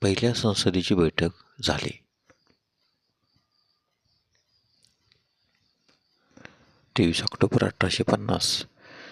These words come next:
अमेरिकेत पहिले राष्ट्रीय महिला हक्क अधिवेशन सुरू झाले.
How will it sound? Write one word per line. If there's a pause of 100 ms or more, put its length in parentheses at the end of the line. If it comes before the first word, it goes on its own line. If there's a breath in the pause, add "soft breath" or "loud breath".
(140 loud breath)
अमेरिकेत (420)
पहिले
राष्ट्रीय
महिला
हक्क
अधिवेशन
सुरू
झाले.